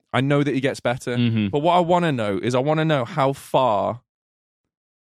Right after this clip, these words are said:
Speaker 1: how far I can go with the comedy aspect of this, the Americanized comedy aspect of it. And I wanna know how far I can get with the sort of rom-comminess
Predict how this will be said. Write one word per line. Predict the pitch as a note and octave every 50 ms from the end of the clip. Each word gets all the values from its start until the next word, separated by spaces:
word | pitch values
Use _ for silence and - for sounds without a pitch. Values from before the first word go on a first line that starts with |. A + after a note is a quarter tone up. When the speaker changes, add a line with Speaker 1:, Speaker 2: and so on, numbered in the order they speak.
| _ _
Speaker 1:
how | - - D#3+ D#3+ E3+
far | - - F3+ D#3+ D#3 D3+ D3
I | D3 D3
can | - C#3+ B2+
go | A#2 C#3 C3 B2 A2+
with | G2+ G#2 -
the | G#2
comedy | - - - A2+ A2 G#2+ G#2 G#2 G2+
aspect | F#2+ F#2+ - - G2 - -
of | G2
this, | F#2+ F#2 -
the | - G2+
Americanized | G#2 G#2+ G#2+ G#2 - A#2 G2+ F#2+ G2 -
comedy | - A2 F#2 F#2+ F#2
aspect | F2 F2+ G2 - - D2+ -
of | F2+
it. | D#2 C2+
And | G2
I | G#2
wanna | A2 A#2+ B2 C3 C3+
know | C3 B2+
how | A#2+ C#3 B2+ A#2+
far | - - B2 A2+ A2 G#2+
I | A2
can | - A2+ G#2+
get | F#2+ G#2+ G#2 - -
with | G2+ F#2 -
the | - G2
sort | - - A2 G2+ F2
of | G2+ F#2+ G2+
rom-comminess | G2 G2+ G#2 A2 A#2+ B2 C3 C#3 C#3 - - - C#3 C#3 C#3+ D3 D3+ D#3 D#3+ E3+ E3+ - - - -